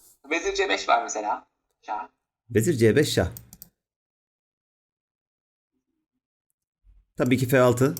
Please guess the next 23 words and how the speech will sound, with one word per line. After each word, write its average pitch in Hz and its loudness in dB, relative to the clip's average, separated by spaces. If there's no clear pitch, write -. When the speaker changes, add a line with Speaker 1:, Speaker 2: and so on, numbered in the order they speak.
Speaker 2:
değil 208 4
mi? 98 2
Speaker 1:
Bence 151 -6
de 113 -6
kesinlikle 127 -10
hocam. 110 -10
Speaker 2:
Bir 135 -2
sonraki 123 2
hamlesi 117 4
Speaker 1:
Matı 156 -6
zaten 190 0
tutamıyor. 117 -6
Speaker 2:
Matı 123 0
Speaker 1:
Şah 147 2
Speaker 2:
tutamıyor. 175 4
Speaker 1:
C - -2
altı 76 -2
Speaker 2:
Yani 135 2
Speaker 1:
mecbur. 151 2
Speaker 2:
o 131 2
şah 170 0
çeke 170 4
çeke 127 4